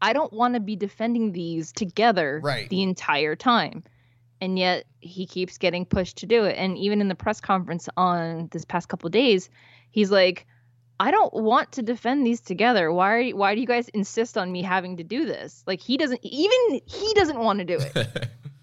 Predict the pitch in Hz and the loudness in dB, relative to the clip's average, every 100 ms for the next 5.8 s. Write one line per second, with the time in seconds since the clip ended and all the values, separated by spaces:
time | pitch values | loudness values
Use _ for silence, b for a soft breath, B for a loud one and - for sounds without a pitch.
0 | 170 B B B B B 240 233 233 285 | -12 B B B B B -2 0 -2 2
1 | 440 381 381 302 - 202 262 - 240 233 | 2 2 0 -2 -2 -2 -2 0 -2 0
2 | - 285 262 185 151 196 196 214 220 240 | -2 -2 -2 -4 -4 -4 -2 -2 -2 -2
3 | 185 214 202 214 262 262 185 170 151 139 | -2 -2 -2 -6 -6 -4 -4 -6 -8 -4
4 | 165 170 220 247 311 220 202 - 240 392 | -4 -2 0 0 0 -4 -4 0 0 0
5 | 160 175 165 165 220 240 233 214 | -2 0 0 2 4 4 4 -2